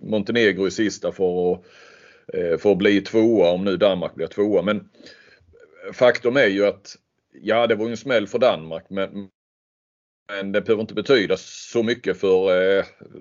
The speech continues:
slutscenariot därför att Japan, eh, kom in med noll poäng och är ju än så länge inte inblandad egentligen i den toppstriden. Så att, eh, Danmark har väl Polen då här nu i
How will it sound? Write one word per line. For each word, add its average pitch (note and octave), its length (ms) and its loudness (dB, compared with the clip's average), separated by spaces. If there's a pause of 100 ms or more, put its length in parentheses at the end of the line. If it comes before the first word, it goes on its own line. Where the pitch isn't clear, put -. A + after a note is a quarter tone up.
(140)
slutscenariot F#2 840 -2
därför F#2+ 220 -4
att F#2+ 80 -10
Japan, F#2+ 420 -2
eh, F#2+ 420 -2 (200)
kom A#2 200 2
in G2 180 -2
med A#2 100 -2
noll G2+ 160 4
poäng F#2 480 0
och G2 180 -4
är F#2 80 -6
ju F2+ 240 -6 (480)
än G#2 200 -4
så G#2+ 140 -12
länge G#2+ 280 -4
inte G#2+ 160 -2
inblandad F2+ 640 -2
egentligen G2+ 320 0
i G2+ 40 -4
den G2 260 -4
toppstriden. E2 680 -4
Så F#2 140 -8
att, F2+ 220 -10 (680)
eh, G#2 180 -2
Danmark A2 480 2
har A2+ 180 2
väl G2+ 120 -4
Polen G2 500 0
då G#2+ 180 0
här F#2+ 180 -2
nu E2+ 280 -4
i D#2+ 180 -6